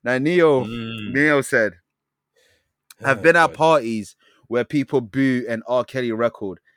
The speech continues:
Speaker 1: That's bullshit. I've always been a person that can separate the artist from the art. I don't give a damn about your personal life. I don't give a damn about what you've done wrong." After, uh, after that quote came around, I wanted to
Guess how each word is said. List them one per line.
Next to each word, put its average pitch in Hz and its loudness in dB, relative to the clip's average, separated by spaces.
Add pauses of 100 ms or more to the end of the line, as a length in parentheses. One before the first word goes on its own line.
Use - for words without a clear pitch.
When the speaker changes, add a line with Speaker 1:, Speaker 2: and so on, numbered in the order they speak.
(180)
Speaker 1:
That's 135 -2
bullshit. 117 -4 (340)
I've 110 -4
always 139 2
been 131 -2
a 127 -2
person 143 -4
that 120 -6
can 117 -10
separate 120 -10
the 113 -8
artist 120 -6
from 110 -14
the 104 -10
art. 104 -6 (440)
I 110 0
don't 151 2
give 143 2
a 123 2
damn 139 0
about 117 -2
your 110 -6
personal 113 -6
life. 104 -2
I 101 -12
don't 123 -6
give 120 -6
a 104 -4
damn 110 -2
about 98 -4
what 98 -6
you've 98 -14
done 98 -8
wrong." 92 -10 (540)
After, 143 2 (120)
uh, 139 2 (100)
after 160 2
that 143 0
quote - 0
came 139 -6
around, 127 0
I 120 -4
wanted 123 -8
to 123 -10